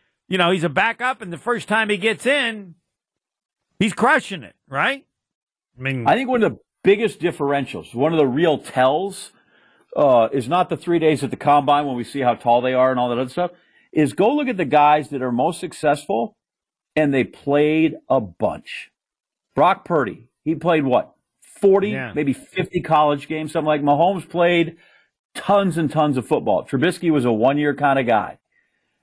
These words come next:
Speaker 2: and that really hurts, uh, as you go through there, all of them. Like,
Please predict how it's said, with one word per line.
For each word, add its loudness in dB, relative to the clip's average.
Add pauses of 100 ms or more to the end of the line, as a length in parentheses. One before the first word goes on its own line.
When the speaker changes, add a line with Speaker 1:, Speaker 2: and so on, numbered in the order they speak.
(140)
Speaker 2:
and 2
that 2 (100)
really 2 (540)
hurts, -4 (340)
uh, 0 (160)
as 0
you 2
go 2
through -2
there, 2
all 4
of -2
them. -8
Like, -2